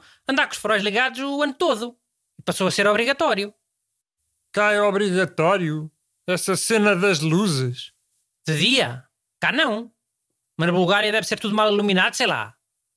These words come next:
Speaker 1: Deve ser sempre meio de noite, mesmo quando é dia.
Speaker 2: Então e cá não se faz nada simbólico?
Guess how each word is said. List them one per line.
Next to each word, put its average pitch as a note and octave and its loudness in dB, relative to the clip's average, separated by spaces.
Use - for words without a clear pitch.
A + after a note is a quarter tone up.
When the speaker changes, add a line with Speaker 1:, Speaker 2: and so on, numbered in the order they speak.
Speaker 1:
Deve F#3+ -2
ser G3+ 0
sempre F#3+ 0
meio G#3+ 2
de E3+ 4
noite, G3 0
mesmo F3+ 0
quando G3 2
é G3 2
dia. F3+ -4
Speaker 2:
Então A3 2
e A#3+ -2
cá A#3+ 0
não A#3 -4
se - -8
faz A3+ 0
nada A3+ -2
simbólico? F3+ -4